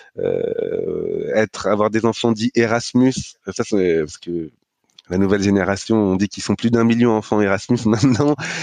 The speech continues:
Et donc là, mes trois, ils font partie de ça parce que on s'est rencontrés pendant nos études. Ça, c'était vraiment, euh,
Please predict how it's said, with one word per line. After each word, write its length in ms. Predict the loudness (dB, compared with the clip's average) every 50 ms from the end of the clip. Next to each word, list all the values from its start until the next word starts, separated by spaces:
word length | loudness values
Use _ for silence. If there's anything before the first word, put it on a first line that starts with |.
| -8 -4 -2
Et 100 | 0 0
donc 180 | 0 0 0
là, 80 | 0 2
mes 140 | 2 2 0
trois, 260 | 0 0 2 2 2
ils 60 | 2
font 140 | 0 -2 0
partie 320 | 0 -2 -2 -2 -2 -4
de 60 | -2 0
ça 120 | 0 0
parce 200 | 0 -2 -4 -6
que 400 | -6 -4 -2 0 0 0 -2 -4 -6 -12 -16 -14 -12 -12 -10 -12 -12 -6 _ -2
on 80 | -2
s'est 140 | 0 0 2
rencontrés 420 | 2 2 2 0 0 0 0 0
pendant 240 | 2 2 2 4 4
nos 120 | 4 2 2
études. 400 | 0 -2 -2 -2 -4 -4 -4 -4
Ça, 140 | -4 -2
c'était 240 | -2 -2 0 0 2
vraiment, 720 | 2 2 0 0 2 2 4 4 4 4 4 4 4 2 2
euh, 420 | 2 2 2 0 0 -2 -2